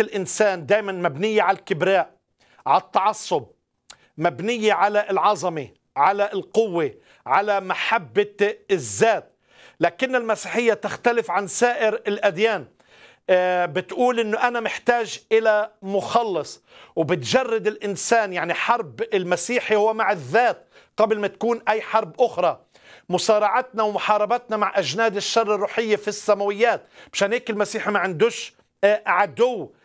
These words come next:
من أجل هذا أحبائي، المسيحية هي من أصل إلهي. شيء آخر، من الاستحالة تحقيق مطالب الله والوصول إلى الله أو إرضاء الله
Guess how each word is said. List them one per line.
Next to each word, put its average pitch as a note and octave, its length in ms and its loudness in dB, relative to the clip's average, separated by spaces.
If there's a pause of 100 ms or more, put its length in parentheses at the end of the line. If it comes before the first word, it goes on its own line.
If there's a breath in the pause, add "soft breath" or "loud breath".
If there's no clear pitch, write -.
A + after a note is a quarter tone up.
(260 soft breath)
من E3 80 -4
أجل F#3 240 0
هذا G#3+ 280 -2
أحبائي، F#3+ 800 0 (360 loud breath)
المسيحية F3+ 880 -2
هي G3+ 220 0
من F3+ 120 -4
أصل F#3+ 640 -2
إلهي. D#3+ 340 2
شيء - 300 -8
آخر، F3 360 -2 (1600 soft breath)
من A#3+ 280 0
الاستحالة A3 1200 -2 (640)
تحقيق - 920 -2
مطالب G#3+ 720 0
الله G3 440 0 (540 soft breath)
والوصول G#3 880 0 (120)
إلى B3 220 4
الله G#3 520 0
أو C4 220 2
إرضاء A3 560 0
الله F#3+ 400 2